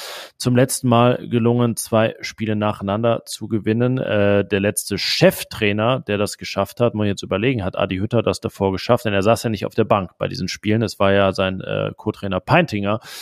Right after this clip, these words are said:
der das, äh, hinbekommen hat. Danach gab's diese Siege, letzter Spieltag gegen Hoffenheim, erster Spieltag gegen Hoffenheim, auch mit verschiedenen Trainern. Ja,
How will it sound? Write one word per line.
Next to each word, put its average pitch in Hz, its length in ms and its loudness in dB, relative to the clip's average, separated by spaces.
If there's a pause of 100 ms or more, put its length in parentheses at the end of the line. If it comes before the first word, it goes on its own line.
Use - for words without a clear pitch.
(320)
der 110 120 -2
das, 107 300 -2
äh, 104 240 -4
hinbekommen 120 600 2
hat. 127 200 4
Danach 110 280 2
gab's 110 220 2
diese 101 240 -4
Siege, 107 320 0
letzter 107 340 -2
Spieltag - 440 -4
gegen 104 220 -4
Hoffenheim, 107 380 0
erster 117 320 0
Spieltag 127 400 0
gegen 123 200 0
Hoffenheim, 117 380 2
auch 143 300 4
mit 139 160 2
verschiedenen 127 560 -2
Trainern. 123 460 2
Ja, 110 180 0